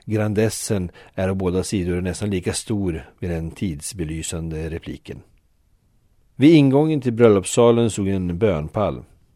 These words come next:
Bakom den la sig brudparet på knä. Prästen stod framför och läste en kort bön, och vid dörren sjöng klockaren både för herrskapet där inne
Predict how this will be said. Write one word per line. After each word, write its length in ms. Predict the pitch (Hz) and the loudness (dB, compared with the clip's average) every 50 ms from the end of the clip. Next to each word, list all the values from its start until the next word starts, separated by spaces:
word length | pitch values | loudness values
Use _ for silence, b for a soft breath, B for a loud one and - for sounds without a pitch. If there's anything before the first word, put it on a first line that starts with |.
| _ _ _ _ _ _ - | _ _ _ _ _ _ -4
Bakom 480 | 113 113 113 107 98 - 123 117 110 | 2 4 6 6 4 4 0 0 2
den 260 | 104 107 107 110 110 107 | 2 2 2 2 2 2
la 200 | 101 95 95 92 | 2 2 2 2
sig 160 | - 107 101 | 0 0 -2
brudparet 600 | 95 101 98 90 82 - - 92 90 85 85 - | 0 0 -2 -2 -2 -2 -2 -2 -2 -2 -2 -4
på 100 | - 95 | -8 -12
knä. 380 | - - 104 101 110 123 131 - _ b b b b b b b b b b | -10 -6 -4 -2 -2 -2 -4 -6 _ b b b b b b b b b b
Prästen 420 | - 107 107 98 - - 117 104 | 2 2 2 2 0 -2 -4 -2
stod 200 | - 104 95 90 | -2 -2 -4 -2
framför 380 | - 113 98 90 85 82 101 101 | 0 0 0 0 -2 -4 -4 -2
och 60 | 101 | -2
läste 300 | 101 95 87 82 - 104 | 0 0 -2 -2 -4 -8
en 60 | 98 | -8
kort 300 | - - 95 95 _ - | -6 -6 -6 -6 _ -8
bön, 360 | - 80 85 85 92 101 101 - - | -6 -4 -2 -2 -4 -4 -8 -12 -16
och 380 | - - - - - 107 101 | -20 -20 -18 -12 -8 -4 -2
vid 60 | 110 101 | 0 2
dörren 440 | 107 104 104 104 107 107 104 101 | 2 2 2 2 0 -2 -2 -4
sjöng 420 | 90 - 95 92 92 92 90 90 87 | -6 -6 -6 -4 -4 -4 -4 -6 -6
klockaren 600 | - - 104 92 - - 90 87 90 90 90 90 | -4 -4 -6 -6 -4 -4 -4 -4 -2 -4 -4 -4
både 240 | 90 87 82 92 92 | -4 -4 -4 -6 -6
för 100 | - 98 | -6 -4
herrskapet 640 | 98 101 87 - - - 87 87 - - 92 - | -4 -4 -4 -6 -6 -4 -6 -4 -4 -6 -8 -6
där 140 | - 92 92 | -4 -4 -4
inne 420 | 95 87 82 82 87 107 110 101 | -4 -4 -4 -4 -4 -4 -4 -6